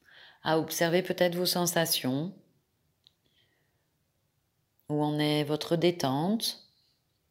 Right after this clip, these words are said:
Où en est la chaleur ?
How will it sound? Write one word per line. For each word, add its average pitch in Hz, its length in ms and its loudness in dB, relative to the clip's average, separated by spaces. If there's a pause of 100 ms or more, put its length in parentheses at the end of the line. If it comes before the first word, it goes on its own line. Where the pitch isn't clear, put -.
(2750)
Où 175 120 0
en 170 180 2
est 160 320 2
la 175 120 2
chaleur ? 127 640 -4